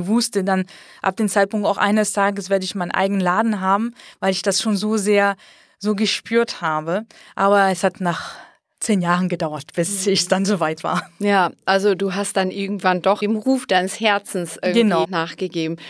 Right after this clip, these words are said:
Speaker 2: Und bei dir ist es ja wirklich zum einen die Begeisterung wirklich auch für die Food-Produkte,
Speaker 1: Mhm.
Speaker 2: die, die kulinarischen Produkte, aber zum anderen eben auch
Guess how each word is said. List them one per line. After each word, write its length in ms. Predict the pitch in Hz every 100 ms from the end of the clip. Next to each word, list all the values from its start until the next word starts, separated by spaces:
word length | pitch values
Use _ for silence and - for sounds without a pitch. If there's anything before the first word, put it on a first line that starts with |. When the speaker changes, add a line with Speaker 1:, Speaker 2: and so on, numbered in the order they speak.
| - -
Speaker 2:
Und 60 |
bei 80 | 185
dir 180 | 180 214
ist 60 |
es 140 | 214 208
ja 100 | 180
wirklich 260 | 208 214 196
zum 160 | 185
einen 380 | - 190 202 202
die 160 | 165 180
Begeisterung 720 | 175 170 175 202 226 214 190
wirklich 340 | 233 233 -
auch 140 | 180 -
für 100 | 180
die 260 | 175 170 -
Food-Produkte, 1000 | - 262 269 - 233 233 - 208 202 214
Speaker 1:
Mhm. 40 |
Speaker 2:
die, 300 | 233 180 180
die 160 | 175 170
kulinarischen 600 | 190 180 180 180 185 185
Produkte, 400 | 196 226 - 190
aber 220 | 180 175
zum 180 | 180 156
anderen 380 | 175 185 185
eben 240 | - 165 175
auch 240 | 165 170